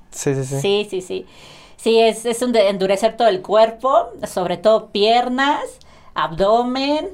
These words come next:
Speaker 2: los brazos también, pero sobre todo piernas y abdomen.
Speaker 1: ¿Y los antebrazos?
Speaker 2: No tanto. No, no,
Speaker 1: No,
Speaker 2: no.
Speaker 1: no es como el karate, que ahí
Speaker 2: No.
Speaker 1: sí.
Speaker 2: No, no, no, porque finalmente golpeas con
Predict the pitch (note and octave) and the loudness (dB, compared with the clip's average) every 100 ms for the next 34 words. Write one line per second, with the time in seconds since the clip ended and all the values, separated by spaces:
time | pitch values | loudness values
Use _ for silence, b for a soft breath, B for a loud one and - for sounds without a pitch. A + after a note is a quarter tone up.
0 | - - F#3+ F#3+ G#3+ A#3 C#4+ B3+ G#3 G#3 | -16 -4 -2 0 0 0 -2 -2 -4 -2
1 | A#3 A3+ B3 G#3+ G3 F3+ F3+ - - F3 | -2 -2 0 2 2 0 -4 -8 -6 -6
2 | F3+ A3+ A3+ F#3+ F#3 F3+ E3+ - - - | 0 0 0 -2 -2 -4 -6 -8 -12 -12
3 | - - - _ _ C#3 C3 B2 B2 C3 | -14 -18 -20 _ _ -4 -2 0 0 0
4 | E3+ F#3 - - - - - b b b | -2 -6 -8 -20 -20 -20 -20 b b b
5 | b - B3+ A#3+ G#3+ - - - _ _ | b -4 -2 -2 -4 -10 -16 -20 _ _
6 | _ A3 A#3 A3+ A3 A2 C3 C#3 B2+ A#2 | _ -4 0 2 2 2 0 0 0 -2
7 | A2+ G#2+ - - A#2 A2+ A#3 A3 - - | -2 -6 -10 -8 -2 0 0 -2 -6 -20
8 | b b b B3 D4 D4 D#4 D4+ A3+ G#3 | b b b 0 4 4 4 0 -2 -4
9 | G3 A#3 A#3+ C4 C4 C4+ B3+ G3 F#3 A3+ | -2 -4 -2 -2 -2 -2 0 0 0 2
10 | G#3+ G#3 - E3+ D3+ - | 2 2 -4 -8 -8 -12